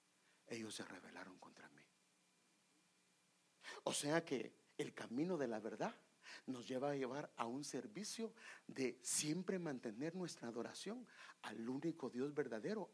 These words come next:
aún en medio de todo lo que Él nos dé. Pero cuando el servicio, pero cuando el camino es de mentira, entonces, en vez de adorar al Creador, las cosas que Él nos da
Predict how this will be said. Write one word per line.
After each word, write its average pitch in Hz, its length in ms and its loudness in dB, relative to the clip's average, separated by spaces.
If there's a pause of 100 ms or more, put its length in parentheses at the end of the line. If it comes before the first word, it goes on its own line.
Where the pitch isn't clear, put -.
aún 175 480 2 (300)
en 113 340 -2
medio 156 280 4
de 131 120 0
todo 139 260 -2
lo 117 140 -2
que 110 120 -2
Él 120 120 0
nos 110 160 -2
dé. - 140 -8 (1900)
Pero 123 220 4
cuando 120 340 4
el 110 100 4
servicio, 120 720 2 (960)
pero 120 220 6
cuando 117 260 4
el 113 60 4
camino 147 400 2
es 147 140 0
de 123 100 4
mentira, 113 520 -2 (1500)
entonces, 147 720 0 (680)
en 120 200 0
vez 143 160 8
de 156 80 4
adorar 143 320 0
al 147 80 -2
Creador, 139 340 -4 (840)
las 123 240 -2
cosas 147 380 -2
que 151 120 -4
Él 147 80 0
nos 139 160 -4
da - 120 -16